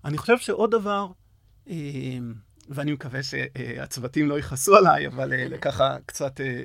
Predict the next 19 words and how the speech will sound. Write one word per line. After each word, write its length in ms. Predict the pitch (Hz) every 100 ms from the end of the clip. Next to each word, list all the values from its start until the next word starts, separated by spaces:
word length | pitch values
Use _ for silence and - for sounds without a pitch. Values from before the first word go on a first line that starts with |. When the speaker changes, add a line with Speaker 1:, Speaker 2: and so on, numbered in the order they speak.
| 131
Speaker 1:
אה, 80 | 123
חווינו, 520 | - 127 139 170 147
ובטח 400 | 127 120 143 -
ב-, 400 | 104 117 117 117 117
ב-, 180 | 123 117 - _ _ _ -
בניתוח 480 | 120 123 - 156 156
טיפה 260 | 127 147
מרחוק 440 | 156 139 117 170 170
ובדיעבד, 720 | 135 113 107 113 107 185 165 175 _ _ _ _ _ _
צריך 220 | - 180 208
מאוד 200 | 165 180
להיזהר 400 | 170 113 123 131
מלהיות 460 | 123 113 110 123
שבויים 340 | - - 120 117
בקונספציה. 760 | 113 104 101 107 - - - _ - _ _ _ _ _ - -
אתה 100 | 98
לפעמים 540 | 101 - 127 160 139
בא 140 | 139 143
ואומר, 400 | 117 117 127 135